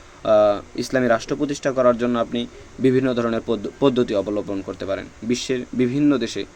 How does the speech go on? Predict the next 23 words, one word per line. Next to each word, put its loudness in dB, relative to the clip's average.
বিভিন্ন 2
ধরনের -4
পদ-, -6
পদ্ধতি 0
অবলম্বন 0
করে -2
তারা 0
ইসলাম -4
প্রতিষ্ঠা -6
করার -2
জন্য -6
কাজ -4
করে -10
যাচ্ছে। -10
তো -4
মূলত 2
ইসলামী 2
দল 6
যারা, 0
তারা 4
সকলেই 0
তো -2
ইসলামের 2